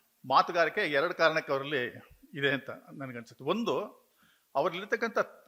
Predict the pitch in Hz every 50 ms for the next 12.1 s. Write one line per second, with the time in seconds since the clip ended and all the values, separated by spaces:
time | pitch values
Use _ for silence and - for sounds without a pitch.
0 | - _ _ - 190 214 226 233 220 202 196 190 185 160 151 185 233 226 - 262
1 | 254 233 - - 202 185 175 156 175 170 156 147 131 117 113 107 117 127 160 190
2 | - _ _ _ _ _ _ _ _ _ _ _ _ - 165 202 233 262 262 233
3 | 220 220 226 220 - 208 196 190 - 233 233 240 190 175 180 156 139 147 175 190
4 | 214 220 226 233 226 214 185 - 220 214 214 214 202 196 202 - 226 233 185 -
5 | 139 160 165 - - 208 196 214 - 214 208 208 208 214 208 202 208 214 220 220
6 | 214 208 180 - - - _ - 123 156 165 - - 214 208 208 202 202 214 208
7 | 190 165 170 190 214 214 202 185 156 123 123 139 - - - - 196 233 294 269
8 | 269 214 170 135 - - - 156 131 135 160 190 214 233 233 220 202 185 180 180
9 | 185 143 - 160 175 165 - - - - _ _ _ _ _ _ _ _ _ _
10 | - 143 139 135 123 - - 151 131 131 175 180 156 151 151 151 135 147 139 123
11 | 147 135 135 139 131 120 113 - - _ 170 170 214 220 196 165 127 123 180 -
12 | - _